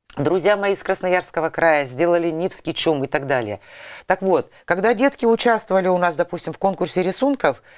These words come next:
вот он, может быть, никогда морожку не видел. А мы говорим: «А вот посмотри». Ребёнок смотрит на эту морожку,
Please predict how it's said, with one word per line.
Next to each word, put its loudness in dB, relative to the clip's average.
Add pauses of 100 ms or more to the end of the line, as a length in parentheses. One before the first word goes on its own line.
(180)
вот 0
он, 2
может 0
быть, 0
никогда 0
морожку 0
не 0
видел. -4 (300)
А -2
мы 2
говорим: 0
«А 0
вот 0
посмотри». -4
Ребёнок 0
смотрит -2
на 0
эту -4
морожку, -2